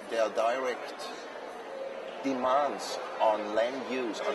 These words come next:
wise land use, which give them certain rights, uh, is, is, is,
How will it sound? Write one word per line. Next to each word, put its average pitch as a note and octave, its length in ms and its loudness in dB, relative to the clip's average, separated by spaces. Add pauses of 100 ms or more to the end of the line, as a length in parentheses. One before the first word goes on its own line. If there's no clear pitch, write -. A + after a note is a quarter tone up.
(120)
wise A#2+ 480 2
land A2+ 220 2 (100)
use, A2 340 -2
which - 280 -6
give A#2 140 -2 (100)
them A2+ 180 2 (240)
certain A#2 400 -2 (120)
rights, - 420 0 (800)
uh, F#2+ 360 6 (240)
is, G#2+ 180 -2 (160)
is, G2 220 -8
is, - 100 -8